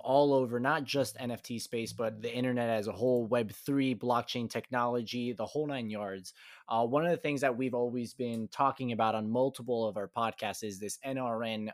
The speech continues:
uh, Discord that we have. Um, from the starts of things, we just had a little, uh, private Discord that allowed, uh, the individuals that we thought brought value to the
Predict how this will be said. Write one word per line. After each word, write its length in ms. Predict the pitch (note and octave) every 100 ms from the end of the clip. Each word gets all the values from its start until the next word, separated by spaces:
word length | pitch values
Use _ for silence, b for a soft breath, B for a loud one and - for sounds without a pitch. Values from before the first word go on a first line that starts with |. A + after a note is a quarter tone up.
| G#2+
uh, 220 | G2+ G2
Discord 480 | F#2+ G#2 - G#2 F#2+
that 140 | F2+ F2+
we 120 | G2
have. 260 | F#2+ F#2 F#2 B B B B
Um, 220 | A#2 A#2
from 160 | C#3 C3+
the 80 |
starts 360 | A#2+ - D3+ D3+
of 100 | D3+
things, 340 | - D3+ D3
we 140 | B2+ B2
just 200 | B2+ -
had 120 | B2+
a 60 | A#2
little, 420 | A#2+ A#2+ A#2 - B B -
uh, 160 | G#2
private 460 | - D3 C#3+ D3 B2
Discord 480 | C3 - B2+ B2+ A#2+
that 140 | A#2
allowed, 640 | A2 A2 A2+ A#2 A#2 A#2 G#2+
uh, 160 | A2
the 160 | G#2 A#2+
individuals 600 | D3 C#3+ C#3 A#2+ C3 B2+
that 180 | A#2+ A2
we 280 | A2+ B2 A#2
thought 320 | C3 A#2+ -
brought 260 | A#2+ A2 G2+
value 640 | G2+ B2+ C3 C3+ A#2+ A2+ -
to 160 | A#2+
the 360 | A2 G#2+ G#2